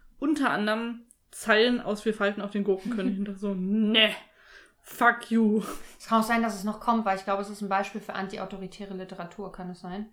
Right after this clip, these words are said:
Speaker 2: Dann kommt's erst noch, dann bin ich da noch nicht.
Speaker 1: Ah, das tut mir leid.
Speaker 2: Von wann ist denn das?
Speaker 1: Keine Ahnung.
Speaker 2: Oh Mann, enttäuschend, Maria.
Speaker 1: Das war in der
Speaker 2: Einmal.
Speaker 1: fünften oder sechsten Klasse, keine Ahnung.
Speaker 2: <laughs>
Speaker 1: Das ist nicht so lange wie bei dir her, aber auch schon eine Weile.
Speaker 2: Ja, weil du bist auch schon alt.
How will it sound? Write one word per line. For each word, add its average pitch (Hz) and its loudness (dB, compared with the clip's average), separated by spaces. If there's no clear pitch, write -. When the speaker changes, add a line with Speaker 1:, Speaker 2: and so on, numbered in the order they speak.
Speaker 2:
Dann 180 -6
kommt's 190 -8
erst 156 -10
noch, 160 -12
dann 170 -8
bin 170 -6
ich 170 -16
da 160 -16
noch 160 -12
nicht. 170 -16
Speaker 1:
Ah, 196 -8
das 196 -18
tut - -20
mir 214 -8
leid. 226 -14
Speaker 2:
Von 196 -6
wann 180 -2
ist 196 -12
denn 185 -8
das? - -18
Speaker 1:
Keine 190 -6
Ahnung. 180 -2
Speaker 2:
Oh 175 -6
Mann, 180 -2
enttäuschend, 180 0
Maria. 190 2
Speaker 1:
Das 262 0
war 269 6
in 294 6
der 285 12
Speaker 2:
Einmal. 208 4
Speaker 1:
fünften 359 8
oder 262 8
sechsten - 4
Klasse, 269 4
keine 240 8
Ahnung. 233 6
Speaker 2:
<laughs> 262 0
Speaker 1:
Das 220 4
ist - -8
nicht 233 0
so 262 6
lange 233 8
wie 233 6
bei 208 8
dir 262 8
her, 330 8
aber 214 6
auch 233 -2
schon 214 0
eine 190 0
Weile. 180 2
Speaker 2:
Ja, 262 6
weil 190 0
du 196 -4
bist 196 -8
auch 220 -2
schon 330 -10
alt. 190 -2